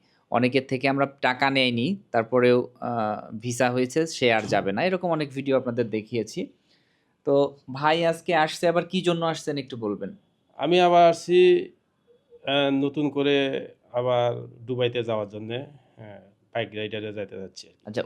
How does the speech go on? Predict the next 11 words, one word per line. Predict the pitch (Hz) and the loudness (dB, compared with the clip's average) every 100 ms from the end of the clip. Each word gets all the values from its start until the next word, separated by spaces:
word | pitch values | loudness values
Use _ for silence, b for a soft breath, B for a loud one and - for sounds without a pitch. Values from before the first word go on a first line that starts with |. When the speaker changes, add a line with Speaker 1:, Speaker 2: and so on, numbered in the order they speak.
| - | 0
Speaker 1:
উনি | 143 170 | 4 6
আবার | 170 165 | 6 4
আমাদের | 156 160 170 | 2 4 2
কাছে | 165 165 175 | 2 2 2
আসছে, | 165 - - | 2 -2 0
একবার | 190 156 156 151 | 2 2 4 2
আমরা | 151 156 | 4 0
ভিসা | 143 139 156 | -2 -4 -4
করে | 156 147 | 0 0
দিয়েছি, | 143 147 151 - 180 208 - | 2 2 0 -2 -4 -4 -6
উনি | 131 143 139 | -2 -2 -2